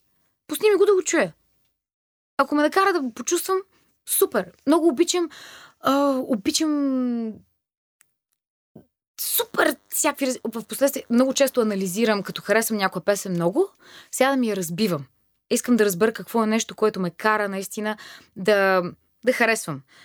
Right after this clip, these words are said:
а, тази музика и съм открила определени неща, които съвпадат. И знам, примерно,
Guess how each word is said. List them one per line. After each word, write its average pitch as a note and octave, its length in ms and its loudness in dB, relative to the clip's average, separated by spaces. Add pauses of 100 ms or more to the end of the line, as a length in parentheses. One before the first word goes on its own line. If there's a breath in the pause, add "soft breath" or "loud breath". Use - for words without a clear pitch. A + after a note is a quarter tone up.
(160 soft breath)
а, D#3 500 -6
тази D3 480 -2
музика A3 300 -6
и C#4+ 40 -2
съм A#3 160 -2
открила A#3+ 340 -2
определени G3 500 2
неща, F#3+ 540 -2
които G3 240 -10
съвпадат. - 560 -2
И G3+ 80 -6
знам, F#3 220 -4
примерно, F3 460 -6